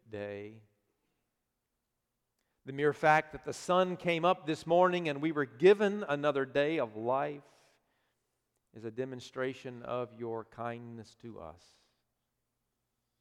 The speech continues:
But most of all, we give you thanks for the kindness of our Lord Jesus Christ,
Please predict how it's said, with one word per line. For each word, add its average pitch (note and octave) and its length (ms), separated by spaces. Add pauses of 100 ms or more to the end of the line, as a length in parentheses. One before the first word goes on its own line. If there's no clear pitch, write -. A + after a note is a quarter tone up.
(1080)
But A#2 100
most C3 280
of B2 100
all, C3 240
we A#2+ 100
give A2+ 200
you A2+ 80
thanks C3+ 600
for A#2 120
the A#2 80
kindness C3+ 720
of A#2 80
our A#2 120
Lord A#2 300
Jesus G#2 500
Christ, E2+ 600